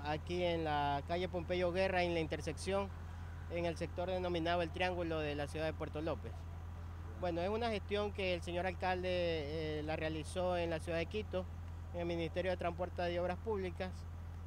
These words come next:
y se pudo conseguir, eh, eh, este asfalto y se está con, haciendo la gestión para,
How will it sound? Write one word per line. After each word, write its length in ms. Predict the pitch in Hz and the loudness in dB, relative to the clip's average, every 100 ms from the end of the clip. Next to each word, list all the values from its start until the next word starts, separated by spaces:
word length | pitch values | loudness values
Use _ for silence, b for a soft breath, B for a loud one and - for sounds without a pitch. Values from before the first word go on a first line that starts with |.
| - - | -8 -6
y 760 | 180 185 185 180 180 175 175 170 | -2 0 2 2 2 2 0 0
se 140 | - 180 | -2 -2
pudo 240 | 208 214 | 0 0
conseguir, 600 | 220 202 190 185 202 202 | 0 0 0 2 4 4
eh, 160 | 190 180 | 2 2
eh, 720 | 175 165 156 151 147 147 151 165 | 2 2 2 2 0 -2 -2 -4
este 200 | 185 202 | -2 -2
asfalto 580 | 190 240 226 220 220 | 2 4 4 2 0
y 640 | 214 180 175 170 165 160 156 | 2 2 2 2 0 0 -2
se 180 | - 170 | -2 -4
está 280 | - 180 | 0 0
con, 340 | 185 202 190 160 - - - B B B - | 2 0 0 -4 -6 -8 -8 B B B -2
haciendo 320 | 170 196 208 | 0 2 4
la 100 | 208 | 2
gestión 260 | 196 214 208 | 2 0 2
para, 500 | 208 180 165 151 | 4 6 6 4